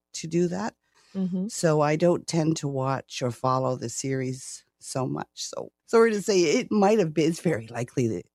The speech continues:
Speaker 1: that it was in Canada, but it doesn't ring a bell <laughs> for me.
Speaker 2: Well, I think it got canceled anyway. It had, like,
Speaker 1: Oh.
Speaker 2: six episodes, and it was about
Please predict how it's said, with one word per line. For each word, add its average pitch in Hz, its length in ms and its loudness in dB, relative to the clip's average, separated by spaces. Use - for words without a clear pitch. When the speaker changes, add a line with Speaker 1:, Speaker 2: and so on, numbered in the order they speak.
Speaker 1:
that 127 160 -2
it 120 100 0
was 143 300 0
in 131 120 2
Canada, 156 400 -2
but 127 200 -6
it 127 140 -12
doesn't 151 280 -2
ring 135 140 -2
a 113 60 -4
bell 117 260 -4
<laughs> 117 80 -20
for 151 140 0
me. 135 320 0
Speaker 2:
Well, 233 120 0
I 247 140 -2
think 277 140 0
it 247 80 0
got 185 160 -2
canceled 165 440 -4
anyway. 156 300 0
It - 40 2
had, 226 280 4
like, 214 180 2
Speaker 1:
Oh. 208 120 -2
Speaker 2:
six 190 260 -6
episodes, 160 680 -6
and 160 140 -6
it 151 60 -6
was 160 160 -6
about 156 380 -2